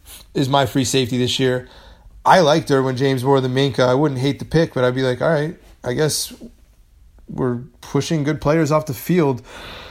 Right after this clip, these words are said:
and having holes at other positions." I get it, though. Best player available, trying to get Pro Bowlers where you can, if that's what they think. John Lynch also said, "No rush to re-sign Trent Brown." Have I been saying that? I don't know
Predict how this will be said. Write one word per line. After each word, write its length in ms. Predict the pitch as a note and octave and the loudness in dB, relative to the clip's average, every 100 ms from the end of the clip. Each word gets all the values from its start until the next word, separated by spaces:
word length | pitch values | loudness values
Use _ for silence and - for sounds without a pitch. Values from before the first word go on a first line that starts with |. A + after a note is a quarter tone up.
| - - - | -20 -16 0
and 340 | C3 C3 C3 | 4 4 4
having 280 | D3 D3+ D3 | 4 4 4
holes 280 | D3+ D#3+ D3 | 4 6 6
at 60 | |
other 160 | C#3 C#3 | 4 2
positions." 520 | C3+ C3 C#3 C#3+ C3 | 0 0 0 0 -2
I 140 | - E3 | 2 4
get 180 | D#3 C#3 | 4 2
it, 100 | - | 4
though. 240 | C3+ B2+ - - | 2 2 -6 -4
Best 300 | D#3 C#3 - | 0 0 2
player 160 | D3 | 2
available, 420 | C3+ C3+ C3 B2+ | 4 4 2 0
trying 220 | B2+ C#3+ C3+ | -2 0 0
to 60 | |
get 240 | B2+ B2+ - | 0 -4 0
Pro 200 | C3+ C3 | 0 0
Bowlers 400 | B2 B2+ B2 C#3 | 0 0 0 0
where 100 | B2+ | 0
you 120 | B2+ | 0
can, 400 | - B2 B2 C3+ | -2 -2 -2 -4
if 100 | B2 | -4
that's 220 | B2 B2 | -4 -4
what 80 | C3 | -4
they 100 | B2 | -4
think. 400 | A#2 C3+ C3 - - - - - | -2 -2 -4 -8 -20 -20 -14 2
John 220 | D#3 E3 | 4 6
Lynch 160 | F3 E3 | 4 4
also 260 | D#3 D#3+ | 4 4
said, 540 | D3 D3+ C3+ E3 - E3+ | 0 2 2 -2 -6 -2
"No 340 | B2+ C3+ F3 | 2 4 2
rush 360 | C#3+ C#3 D3 - | 2 2 2 0
to 100 | A#2+ | 0
re-sign 480 | B2 C3 C#3+ C3 | -2 0 0 -2
Trent 320 | A#2 - C3 A#2 | -2 -2 -2 -2
Brown." 320 | B2 B2 A2 - _ _ - - - - - - _ - _ _ _ _ - - - - | -2 -4 -8 -20 _ _ -20 -20 -20 -20 -20 -20 _ -20 _ _ _ _ -16 -16 -14 -4
Have 260 | A#2+ C3 | 0 2
I 100 | C#3+ | 2
been 220 | E3 F#3 F#3 | 0 -2 0
saying 540 | B3 C#4+ E4+ E4 D#4 | 2 2 2 0 2
that? 720 | C4+ B3 A#3+ A#3+ A#3+ A#3+ - | 2 4 4 4 2 0 -2
I 160 | C3+ D3+ | -2 -2
don't 600 | C3+ D#3 E3+ F3+ F3 D#3+ | 2 4 4 4 4 4
know 560 | D#3+ E3+ D#3 C#3+ B2+ | 6 6 6 2 -2